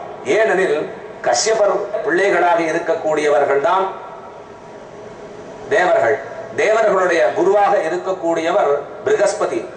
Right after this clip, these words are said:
ஒருவருக்கு கல்யாணத்திலே தடைகள் ஏற்பட்டு இருந்ததனால் அவர்கள் குரு பார்வை வரும் பொழுது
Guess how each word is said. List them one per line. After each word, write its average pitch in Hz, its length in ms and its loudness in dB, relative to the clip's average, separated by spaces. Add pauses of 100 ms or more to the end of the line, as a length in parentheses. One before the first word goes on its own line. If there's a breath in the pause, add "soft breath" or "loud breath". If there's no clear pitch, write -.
(160)
ஒருவருக்கு 190 760 2 (200)
கல்யாணத்திலே 175 1120 2 (220)
தடைகள் 190 520 2
ஏற்பட்டு 175 480 0
இருந்ததனால் 151 840 2 (260)
அவர்கள் 156 560 2 (220)
குரு 208 200 2
பார்வை 190 440 4
வரும் 165 280 0
பொழுது 160 460 2